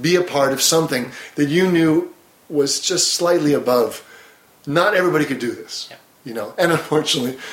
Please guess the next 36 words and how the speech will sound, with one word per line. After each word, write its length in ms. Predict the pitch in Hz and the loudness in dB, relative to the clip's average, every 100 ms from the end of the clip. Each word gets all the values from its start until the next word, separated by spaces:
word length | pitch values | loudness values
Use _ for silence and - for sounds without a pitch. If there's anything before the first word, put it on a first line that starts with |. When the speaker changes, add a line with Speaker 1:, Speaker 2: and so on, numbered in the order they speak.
| - - - _ | -16 -20 -20 _
Speaker 1:
there 80 | 123 | -16
were 120 | 101 | -10
people 240 | 101 147 131 | -4 -4 -2
there 220 | 143 147 | 0 0
who 120 | 139 | 0
were 160 | 135 135 | 0 0
in 120 | 170 | 2
the 60 | 165 | 0
class 320 | - 143 139 | 0 0 2
of 60 | 139 | 2
people 140 | 143 | 0
who 80 | 139 | 0
couldn't 260 | 143 254 202 | 0 0 0
do 120 | 156 | 0
it, 80 | 127 | 0
and 140 | 123 | -2
I 40 | 120 | -2
felt 240 | 147 135 | -2 0
bad 260 | - 190 254 | 0 0 -2
for 60 | 160 | -4
them 160 | 120 | -8
'cause 120 | 110 123 | -6 -6
they 60 | |
were 80 | 151 | -4
struggling, 640 | 127 - 214 233 220 143 - - - - | -6 -6 -2 0 0 -4 -12 -18 -18 -8
and 120 | 147 | 0
they 60 | 147 | 2
never 320 | 156 202 220 | 2 2 2
looked 320 | 175 120 - - | 0 -2 -6 -4
comfortable, 420 | 135 117 113 107 | -4 -4 -6 -2
and 80 | 117 | 0
they 60 | |
never 280 | 143 220 214 | 2 4 4
looked 280 | 156 127 113 | 2 0 -4
at 60 | |
home. 280 | 107 107 101 | -8 -10 -12